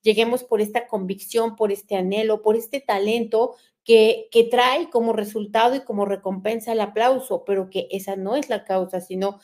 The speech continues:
la causa es realmente hacer lo que mejor sabes hacer. Así que fuerte para ello, para verlo así. Si llega el aplauso, qué bueno.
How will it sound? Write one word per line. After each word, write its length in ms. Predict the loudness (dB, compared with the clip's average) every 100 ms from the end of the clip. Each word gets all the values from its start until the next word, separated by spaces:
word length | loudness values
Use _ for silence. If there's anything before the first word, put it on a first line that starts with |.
| -20 _
la 180 | 0 2
causa 300 | 4 4 6
es 140 | 4 4
realmente 560 | 0 0 -2 0 0
hacer 320 | -2 -4 -4 -4
lo 140 | -4
que 100 | -4
mejor 280 | -4 -4 -4
sabes 280 | -4 -6 -6
hacer. 320 | -6 -6 -8 _ _ _
Así 280 | -8 -8 -4
que 120 | -4
fuerte 340 | 0 -2 -2
para 240 | -2 -2 0
ello, 300 | 0 -2 -2
para 180 | -2 0
verlo 400 | 0 0 0 -2
así. 280 | -4 -8 -12
Si 200 | -10 0
llega 200 | 4 4
el 80 | 2
aplauso, 500 | 2 2 2 0 -4
qué 100 | -2
bueno. 420 | 0 2 0